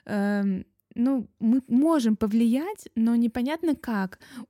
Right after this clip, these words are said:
Я н-, я не вижу, м, мне кажется, неправильно, если как бы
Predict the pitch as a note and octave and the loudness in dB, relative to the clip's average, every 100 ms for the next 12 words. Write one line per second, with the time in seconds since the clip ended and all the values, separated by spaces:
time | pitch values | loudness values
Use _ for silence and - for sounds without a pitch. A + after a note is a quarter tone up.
0 | _ G#3+ A#3 C#4 B3+ A3 B3 C4 C4 C#4+ | _ -2 2 2 0 0 2 4 4 2
1 | C4 B3 B3 G#3+ - A#3+ A#3 A3+ B3 B3 | 2 2 2 0 -2 0 2 2 0 0
2 | B3 A#3+ B3 D4+ E4+ B3+ G#3+ A3+ - G#3 | 2 2 0 -2 0 0 0 -4 -6 -8
3 | F#3+ G#3 | -2 -2